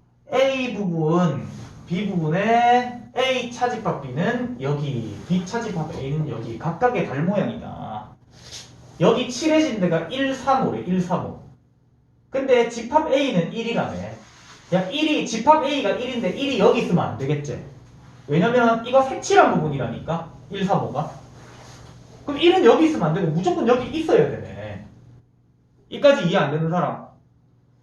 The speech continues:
자, 삼도 마찬가지 아니니까 삼 여기 있어야지. 여기 있으면 안 되지. 삼 여기 있어도 되잖아요. 아, 얘 때문에 안 된다고. 됐니? 이렇게. 자, 이렇게 된다라는 거야.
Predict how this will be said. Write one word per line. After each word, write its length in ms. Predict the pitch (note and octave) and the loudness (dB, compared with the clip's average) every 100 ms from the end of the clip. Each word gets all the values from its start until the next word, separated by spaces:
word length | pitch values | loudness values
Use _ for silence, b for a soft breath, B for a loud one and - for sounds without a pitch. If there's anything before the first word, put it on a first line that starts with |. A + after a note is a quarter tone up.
| _ _ _ _ _ _ | _ _ _ _ _ _
자, 720 | - A#3+ G#3 E3 - - - - _ | 2 4 6 4 0 -4 -14 -20 _
삼도 340 | - G4+ G4+ | 0 4 6
마찬가지 480 | - E3 A#3+ A#3+ - | 6 4 2 2 2
아니니까 240 | - - - | 0 -2 0
삼 160 | F4+ | 4
여기 240 | G4+ F4 E4+ | 6 6 4
있어야지. 380 | E3+ C3+ B2 | 4 0 2
여기 220 | F3 D4+ D#4+ | 4 4 4
있으면 240 | G#3 A#2+ | 2 -2
안 40 | G#2+ | -2
되지. 460 | C#3+ A#2 A2+ - - _ _ _ _ _ D4+ D4+ | -6 -8 -12 -14 -20 _ _ _ _ _ -10 0
삼 220 | F#4 C4 | 2 4
여기 240 | D#4 E4+ | 4 4
있어도 280 | D#4+ D#4+ B3 | 2 0 0
되잖아요. 760 | A3+ F#3 B3 A#3 F#3+ D#3 - - - | 0 0 2 2 2 0 -4 -14 -10
아, 100 | G#3 | -2
얘 180 | B3 F4 | 0 4
때문에 280 | F4 B3+ E3 | 4 4 2
안 120 | B2 | 0
된다고. 680 | C#3+ - D#3+ B2 - - - _ _ - | -4 0 -2 -2 -8 -10 -14 _ _ -8
됐니? 580 | A3+ B3 C#4+ - - - - _ _ _ _ _ _ _ | -2 -2 -2 -6 -14 -20 -20 _ _ _ _ _ _ _
이렇게. 500 | E3+ F3 - C#3 - - _ _ _ _ _ _ _ _ | -4 -4 -6 -12 -14 -20 _ _ _ _ _ _ _ _
자, 440 | C4 A#3+ - - C4 | 4 4 4 2 0
이렇게 240 | E4 D4 | 0 0
된다라는 460 | A#3 - - D3+ C3 | 0 0 0 -2 -6
거야. 280 | G#2 G2+ | -10 -12